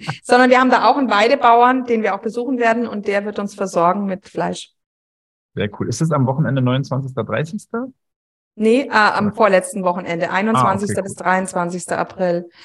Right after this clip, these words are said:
Speaker 1: Also am
Speaker 2: Ah.
Speaker 1: Samstag ist halt der Haupttag, wo wir die Vorträge machen und, ähm, genau.
Speaker 2: Mhm. Trage ich mir jetzt gerade mal ein. Cool, freue ich mich.
Speaker 1: Ja, also wenn du, äh, we-, äh, genau. Ja,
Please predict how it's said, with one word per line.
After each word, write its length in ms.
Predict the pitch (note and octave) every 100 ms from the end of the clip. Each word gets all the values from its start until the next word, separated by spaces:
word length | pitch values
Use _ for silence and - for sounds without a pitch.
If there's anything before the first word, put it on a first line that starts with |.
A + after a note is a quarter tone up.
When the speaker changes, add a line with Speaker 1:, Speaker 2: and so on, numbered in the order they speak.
| -
Speaker 1:
Also 160 | G#3+ A3
am 120 | A3
Speaker 2:
Ah. 20 |
Speaker 1:
Samstag 440 | A3+ G#3+ C#4 C4+ B3+
ist 100 | B3
halt 140 | G#3+
der 100 | G#3+
Haupttag, 540 | A3 A3 A3 G#3+ G3+ G#3
wo 100 | G3
wir 80 |
die 120 | F#3+ F#3+
Vorträge 440 | G#3+ A3 A3 G3+
machen 340 | F#3+ F#3+ G#3
und, 220 | F3 E3+ - - - - - - -
ähm, 680 | F#3 F3+ F3 E3+ E3+ E3 E3 _ _ - - _ _ _ _ _
genau. 520 | F3+ E3 D3 D3+ - _ _ _ _ _ _ _
Speaker 2:
Mhm. 460 | C3+ B2+ D#3+ B3+ - _ _ _ _ _
Trage 160 | B2+ A2+
ich 100 | G#2+
mir 80 | G2+
jetzt 120 | -
gerade 160 | G2 F#2+
mal 160 | F2+
ein. 260 | F2+ F#2 - _
Cool, 220 | G2+ F#2+ - _
freue 160 | F2+ G2
ich 40 |
mich. 220 | F#2 F#2 -
Speaker 1:
Ja, 220 | F#3+ -
also 200 | A3 G#3+
wenn 160 | A#3 C4
du, 140 | C#4+
äh, 220 | A#3+ A#3+ G#3+
we-, 60 | E3+ G#3+
äh, 40 | A3+
genau. 280 | A#3+ F#3 E3 - _ _ _ _ _
Ja, 480 | A3+ A#3 F#3+ D#3